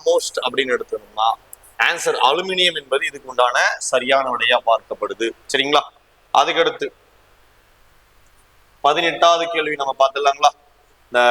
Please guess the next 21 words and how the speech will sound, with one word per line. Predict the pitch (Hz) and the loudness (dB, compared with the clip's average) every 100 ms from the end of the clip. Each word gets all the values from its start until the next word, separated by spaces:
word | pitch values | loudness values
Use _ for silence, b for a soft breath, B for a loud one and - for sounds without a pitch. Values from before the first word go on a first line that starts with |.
| 120 151 | 4 4
பதினெட்டாவது | 165 170 180 175 170 165 | 4 2 2 2 2 -2
கேள்வியில | 156 151 170 185 - 143 | 0 2 2 2 -2 -6
என்ன | 175 - | -6 -2
சொல்றாங்க | 156 165 160 147 147 147 | 2 4 4 2 0 0
கொஸ்டின்ல? | 139 - 160 147 139 143 - _ _ _ _ _ - | -4 -12 -6 2 2 2 -2 _ _ _ _ _ 2
Find | 160 208 208 202 | 2 2 2 0
the | - | 0
speed | 196 196 190 | 0 4 4
of | 190 190 - - | 4 0 -4 2
sound | 175 196 220 214 - 147 | 2 2 -2 -10 -4 -4
in | 170 - - 139 | -2 -6 0 2
air. | 147 135 147 - - | 4 0 -4 -12 -2
அதை | 143 147 | 0 0
பத்தி | 147 - | -6 -4
சொல்றாங்க. | 143 127 117 117 - _ _ _ _ - | 0 2 2 -2 -4 _ _ _ _ -2
அப்ப | 151 | 2
அதை | 180 180 | 2 2
பத்தி | 185 185 | 2 2
பார்த்துடலாம். | 185 185 196 214 - _ _ _ _ _ _ _ _ _ _ _ _ _ _ _ _ _ _ - | 2 2 4 2 0 _ _ _ _ _ _ _ _ _ _ _ _ _ _ _ _ _ _ 0
காற்றின் | 170 202 208 208 208 180 175 | 4 4 2 -4 -4 -2 0
ஒளியின் | 196 208 214 | 0 0 -2